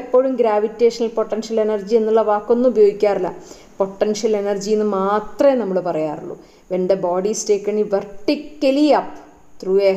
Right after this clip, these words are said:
height, work done is given as എം ജി എച്ച്. അത്ര മാത്രമേ നമ്മൾ പറയാറും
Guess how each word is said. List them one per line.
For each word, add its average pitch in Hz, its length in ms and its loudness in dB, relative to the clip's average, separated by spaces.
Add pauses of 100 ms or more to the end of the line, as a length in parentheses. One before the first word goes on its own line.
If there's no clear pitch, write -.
(120)
height, 254 300 2 (440)
work 185 220 -2 (160)
done 170 220 -4
is 165 100 -10 (120)
given 160 240 -2 (120)
as 359 120 0 (720)
എം 170 100 -4 (200)
ജി 156 140 0 (300)
എച്ച്. - 240 -10 (840)
അത്ര - 220 -2 (160)
മാത്രമേ 220 500 -2
നമ്മൾ 202 160 0 (140)
പറയാറും 190 460 4